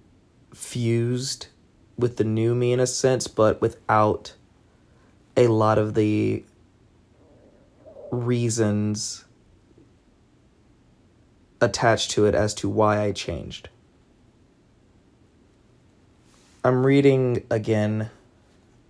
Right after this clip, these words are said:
I haven't read in, like, over a week. I don't know why I've been slacking, but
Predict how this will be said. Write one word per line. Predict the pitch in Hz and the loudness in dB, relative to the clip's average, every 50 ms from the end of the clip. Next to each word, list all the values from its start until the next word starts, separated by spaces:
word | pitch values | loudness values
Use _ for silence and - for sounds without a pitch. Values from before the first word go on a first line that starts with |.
| - | -8
I | - 127 | -4 -2
haven't | 123 113 107 90 | -2 0 0 0
read | 104 104 101 101 104 101 110 113 - - | 0 0 2 0 0 -2 -4 -8 -10 -10
in, | 104 107 | -8 -4
like, | 101 98 101 95 - - _ - | -4 -2 -4 -4 -8 -14 _ -4
over | - 101 104 95 101 104 | -2 -2 -2 0 -2 -2
a | 104 101 | -2 -2
week. | 101 107 104 - - - - - _ _ _ _ _ _ _ _ _ _ _ _ _ _ _ _ _ _ _ _ _ _ _ - | -4 -4 -6 -8 -10 -16 -20 -20 _ _ _ _ _ _ _ _ _ _ _ _ _ _ _ _ _ _ _ _ _ _ _ -4
I | 110 | -2
don't | 107 101 | -2 0
know | 101 101 | 0 0
why | 104 107 107 107 | 0 2 2 0
I've | 104 | 0
been | - - - | -2 -4 -6
slacking, | - - - 95 90 82 - 90 92 98 98 98 - | -4 -2 -2 -2 -2 -2 -4 -6 -6 -6 -8 -10 -6
but | - 87 78 64 - - | -4 -4 -4 -4 -6 -10